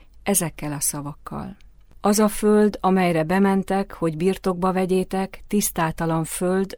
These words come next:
a föld népeinek tisztátalansága miatt, azok miatt, amelyekkel beszennyezték az egyik végétől a másikig.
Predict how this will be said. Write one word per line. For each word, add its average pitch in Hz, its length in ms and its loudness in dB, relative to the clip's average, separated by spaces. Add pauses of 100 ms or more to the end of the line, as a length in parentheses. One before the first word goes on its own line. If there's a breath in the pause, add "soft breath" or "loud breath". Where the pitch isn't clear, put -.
a - 100 -4
föld 214 420 4
népeinek 180 800 2
tisztátalansága 170 1120 -4
miatt, 170 500 -4 (280 soft breath)
azok 190 420 0
miatt, 208 580 2 (180)
amelyekkel 185 600 0
beszennyezték 175 880 0
az - 180 -6
egyik 196 340 -2
végétől 160 720 -4
a 156 60 -4
másikig. 151 720 -6